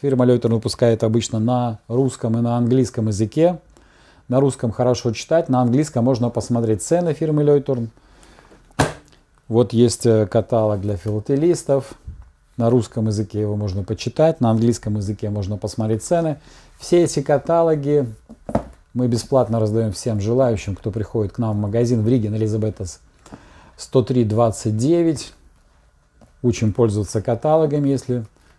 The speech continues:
вы ещё не знаете, не умеете как. И вот для примера, то, что я знаю, насколько подымутся цены, это, конечно, всех интересует. Я вам покажу просто один пример. Если брать вот обложку,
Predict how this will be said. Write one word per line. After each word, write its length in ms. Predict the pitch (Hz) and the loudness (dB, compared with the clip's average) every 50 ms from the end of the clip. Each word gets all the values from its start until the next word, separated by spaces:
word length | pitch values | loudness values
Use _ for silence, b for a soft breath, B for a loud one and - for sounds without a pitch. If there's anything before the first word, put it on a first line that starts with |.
| b _ 117 | b _ -2
вы 100 | 117 131 | 0 0
ещё 240 | 120 - - 127 | 0 0 -2 0
не 120 | 120 127 123 | 0 0 2
знаете, 420 | 110 117 127 123 123 110 101 117 | 2 0 0 0 0 -2 -2 -2
не 100 | 117 120 | 0 0
умеете 540 | 120 120 123 123 120 120 117 101 - - 107 | 0 0 0 0 0 -2 -2 -4 -6 -8 -8
как. 260 | - - 113 113 101 - - _ _ _ - - - - - b b b b b b b b b b b b b b b b b b b b b b - | -6 -6 -6 -6 -6 -8 -14 _ _ _ -16 -16 -16 -16 -20 b b b b b b b b b b b b b b b b b b b b b b 0
И 160 | 139 143 156 | 2 4 6
вот 140 | 156 160 143 | 6 6 6
для 140 | 131 135 156 | 6 4 2
примера, 680 | 151 - 139 147 151 156 190 202 185 175 165 160 143 117 101 - _ _ _ | 2 2 0 0 0 2 2 2 4 2 2 0 -2 -4 -8 -14 _ _ _
то, 120 | - 143 | -4 -4
что 180 | 131 - - 135 | -4 -2 0 0
я 160 | 135 135 127 | 2 2 2
знаю, 400 | 113 117 131 151 170 170 165 151 | 2 2 2 2 2 2 2 2
насколько 420 | 143 135 - - 151 147 139 - 120 | 0 -2 0 0 0 2 2 0 -2
подымутся 560 | - 127 120 117 120 113 117 107 - 117 110 | -2 -2 0 0 0 0 -2 -2 -4 -4 -4
цены, 300 | - - 151 156 156 147 | -2 -2 -2 0 0 -2
это, 180 | 123 - 113 | -2 -2 -4
конечно, 400 | 95 - 117 117 113 - - 110 | -4 -4 -4 -4 -4 -4 -6 -8
всех 260 | 98 - - 113 - - | -4 -2 -2 -2 0 -2
интересует. 720 | 107 92 113 110 110 107 - - 160 170 175 156 - 127 | -2 0 0 0 0 -2 -2 0 0 2 2 2 2 0
Я 120 | 143 147 | 2 2
вам 100 | 139 131 | 2 2
покажу 380 | 139 123 - 131 123 127 139 127 | 0 2 2 2 4 4 2 2
просто 300 | - 131 131 - - 120 | 2 0 0 2 2 2
один 220 | 113 120 123 117 | 4 4 2 2
пример. 400 | 107 120 127 131 147 170 185 180 - - B B B B B B B B B B B _ _ _ _ _ _ _ _ | 4 4 4 4 4 4 2 0 -4 -12 B B B B B B B B B B B _ _ _ _ _ _ _ _
Если 240 | - 127 123 - 127 | -2 -2 0 0 2
брать 360 | 117 120 131 135 127 107 - | 4 4 4 4 2 0 -2
вот 280 | 120 113 107 - - - _ | -4 -4 -4 -6 -10 -16 _
обложку, 720 | - 120 117 110 117 139 170 180 175 - - 165 156 151 143 | -4 -4 -2 0 2 2 2 2 0 -2 -4 -2 -2 -2 -4